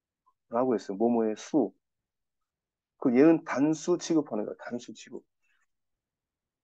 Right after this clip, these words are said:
A number of가 나오면은 a number of로 쓰는 것이 맞느냐,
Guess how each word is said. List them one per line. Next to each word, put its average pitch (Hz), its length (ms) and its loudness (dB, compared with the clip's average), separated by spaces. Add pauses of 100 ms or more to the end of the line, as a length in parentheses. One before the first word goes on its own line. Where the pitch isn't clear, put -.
(1600)
A 127 160 6
number 196 380 10
of가 170 460 8
나오면은 139 560 4
a 139 160 8
number 160 380 4
of로 151 420 2
쓰는 202 360 -2
것이 185 240 -2
맞느냐, 170 640 2